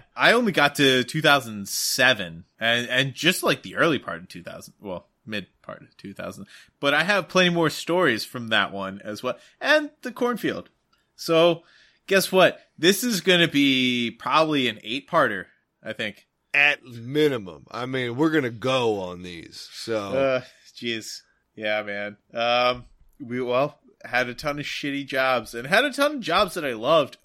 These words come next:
Speaker 1: for, for, like, six minutes.
Speaker 2: Yeah, they weren't all, they weren't all bad, and I, I gotta say, even the shitty jobs, I worked with some people that I really liked, 'cause that's how shitty jobs work.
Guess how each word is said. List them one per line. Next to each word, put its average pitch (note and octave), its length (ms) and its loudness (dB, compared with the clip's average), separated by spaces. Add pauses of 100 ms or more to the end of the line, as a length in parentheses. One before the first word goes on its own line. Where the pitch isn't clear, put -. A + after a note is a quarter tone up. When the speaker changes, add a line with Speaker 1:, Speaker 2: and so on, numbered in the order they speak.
(160)
Speaker 1:
for, B2+ 500 -4
for, C#3 140 -10
like, A2 200 -8
six - 280 -16
minutes. A#2+ 420 -10 (220)
Speaker 2:
Yeah, F#3+ 320 2
they D3+ 100 4
weren't A3 240 4
all, A3 220 2
they F3 180 -2
weren't G#3 220 0
all G3+ 140 -2
bad, D#3+ 320 0
and C#3+ 120 -4
I, C3 220 -2
I D3 60 -2
gotta D3+ 200 -2
say, D3 160 -6
even D#3+ 220 -4
the B2 60 -6
shitty D#3 320 -4
jobs, F2+ 500 -10 (420)
I C3 120 -4
worked D3 320 -2
with B2+ 80 -12
some A#2 140 -10
people B2+ 300 -6
that G#2+ 100 -6
I G2+ 40 -8
really F#2 240 -8
liked, E2+ 320 -14
'cause A2+ 140 -14
that's C#3+ 180 -4
how D#3+ 80 -4
shitty C#3 320 -8
jobs C3+ 320 -4
work. C3+ 320 -6